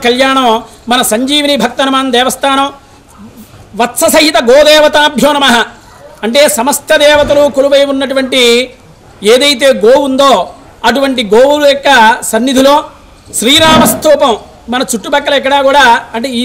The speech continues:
దగ్గరలో మరి నాకు తెలిసి రామస్తూపం ఎక్కడా కూడా ప్రతిష్టాపన జరగలేదు. పోయిన ఆగస్టు శ్రావణ మాసంలో మనం ఇక్కడ రామస్తూపాన్ని, అంటే రామకోటి రాసించినటువంటి పుస్తకాలన్నింటినీ కూడా స్థాపన చేసేటువంటి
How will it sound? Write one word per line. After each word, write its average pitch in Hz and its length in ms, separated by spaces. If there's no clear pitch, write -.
దగ్గరలో 262 400
మరి 226 200
నాకు 226 240
తెలిసి 247 300
రామస్తూపం 262 600
ఎక్కడా 262 300
కూడా 262 200
ప్రతిష్టాపన 247 600
జరగలేదు. 254 380
పోయిన 269 240
ఆగస్టు 247 340
శ్రావణ 247 300
మాసంలో 254 380
మనం 247 180
ఇక్కడ 247 140
రామస్తూపాన్ని, 262 880
అంటే 240 120
రామకోటి 247 520
రాసించినటువంటి 240 880
పుస్తకాలన్నింటినీ 240 800
కూడా 247 160
స్థాపన 240 320
చేసేటువంటి 240 480